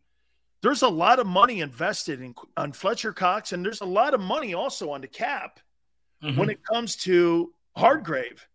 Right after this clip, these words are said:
Speaker 1: So are we gonna see Jordan Davis maybe be in a three-man rotation with, with Fletcher and Hargrave? How, how do we see the ends play out? Sweat and,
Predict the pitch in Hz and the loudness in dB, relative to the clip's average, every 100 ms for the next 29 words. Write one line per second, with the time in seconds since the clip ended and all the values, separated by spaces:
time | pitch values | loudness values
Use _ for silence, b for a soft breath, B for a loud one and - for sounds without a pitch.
0 | _ _ _ _ - 226 220 220 196 190 | _ _ _ _ 0 2 2 0 0 0
1 | 202 202 202 - 226 240 165 214 226 180 | -2 -4 -4 -6 -8 -10 -6 -4 -4 -4
2 | 190 214 226 233 - - 185 190 196 180 | -4 -4 -4 -10 -12 -12 -4 -4 -4 -10
3 | 147 180 196 175 160 170 185 180 180 165 | -10 -8 -6 -6 -6 -6 -6 -2 0 2
4 | 160 156 175 185 - 202 180 151 143 - | 2 2 -4 -4 -6 -6 -2 -2 -2 -6
5 | _ _ _ _ _ - 156 - 160 175 | _ _ _ _ _ 0 0 4 4 4
6 | 190 175 160 147 165 180 170 196 202 151 | 2 0 0 2 2 0 2 4 4 4
7 | 180 208 208 143 180 214 202 175 202 160 | 2 0 -4 2 2 2 -2 -6 -8 -6
8 | 151 170 190 - 202 202 202 208 226 b | -4 -4 -6 -6 0 2 2 0 -4 b
9 | b b - - 190 208 208 - 170 156 | b b -10 -2 6 6 4 -6 -4 -2
10 | 147 143 139 | -4 -6 -8